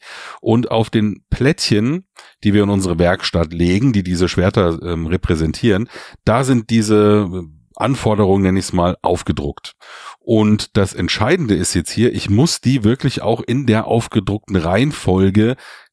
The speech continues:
dann abhandeln. Also wenn da steht Holz, Holz, Stein, Lack, Leder, dann brauche ich auch wirklich in der Reihenfolge die Ressourcen, die ich mir auch erstmal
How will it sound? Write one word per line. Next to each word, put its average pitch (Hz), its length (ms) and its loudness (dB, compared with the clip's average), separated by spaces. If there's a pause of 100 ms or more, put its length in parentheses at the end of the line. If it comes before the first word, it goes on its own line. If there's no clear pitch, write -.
(120)
dann 110 280 2
abhandeln. 78 720 -2
Also 98 280 -2
wenn 104 120 -2
da 107 100 2
steht 110 380 -6
Holz, 120 300 0
Holz, 107 520 -2
Stein, 107 580 -2
Lack, 95 260 -2
Leder, 127 440 2 (340)
dann 95 180 0
brauche 87 260 2
ich - 160 -4
auch 107 200 -2
wirklich 101 360 -2
in 110 160 -4
der 113 220 2
Reihenfolge 101 540 0
die 92 120 2
Ressourcen, 98 540 2
die 82 100 -2
ich - 140 -6
mir 90 140 0
auch 85 100 0
erstmal 85 460 -4